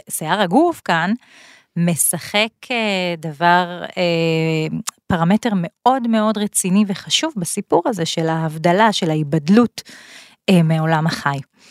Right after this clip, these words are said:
עכשיו, אנחנו יודעים שבעולם הפרה-היסטורי, אה, וגם בעולם העתיק, אה, בני האדם תלשו את שערות גופם. זה קרה בעיקר,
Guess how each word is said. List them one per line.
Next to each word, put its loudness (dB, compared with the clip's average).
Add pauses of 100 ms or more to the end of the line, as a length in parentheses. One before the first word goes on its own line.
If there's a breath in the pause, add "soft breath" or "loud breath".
(440 loud breath)
עכשיו, 0
אנחנו -2
יודעים -4
שבעולם 0
הפרה-היסטורי, 0 (160)
אה, -4 (260)
וגם 0
בעולם 4
העתיק, -4 (720 soft breath)
אה, 2 (320)
בני 2
האדם 2 (260)
תלשו 4
את 0
שערות -2
גופם. 0
זה -4
קרה -2
בעיקר, -2